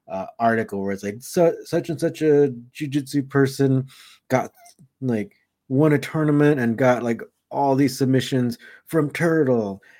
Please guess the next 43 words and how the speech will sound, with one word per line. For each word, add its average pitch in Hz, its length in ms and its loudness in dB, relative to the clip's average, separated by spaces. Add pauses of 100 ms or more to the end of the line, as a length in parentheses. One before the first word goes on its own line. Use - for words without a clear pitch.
(120)
And 120 100 -4
everyone's 120 380 2
like, 120 120 0
"Whoa, 170 800 0
you 139 180 -2
know, 139 80 -2
you 139 240 -2
never 156 320 0
wanna 143 240 0
give 131 240 0
your 131 160 0
back." 123 480 0 (540)
Or 117 220 0
you'll 117 140 2
hear 120 540 0
some 117 180 -6
people 117 260 -6
talk 117 220 -4
about, 107 300 -4
like, 98 260 -8 (1040)
like, 101 380 -6
um, 95 320 -4 (720)
uh, 117 140 -6 (120)
if, 127 300 -6
if 135 160 2
in 147 140 4
a 135 80 6
jujitsu 120 420 0
class 110 340 2
where 104 80 -4
it's 101 80 -4
like, 104 160 -2
"The 131 80 4
only 151 280 6 (140)
thing 143 180 4
that 131 80 4
can 113 180 -4
take 131 240 -2
your 127 80 2
back 120 340 2
is 92 140 -6
the 92 100 -8
mat," 107 340 -2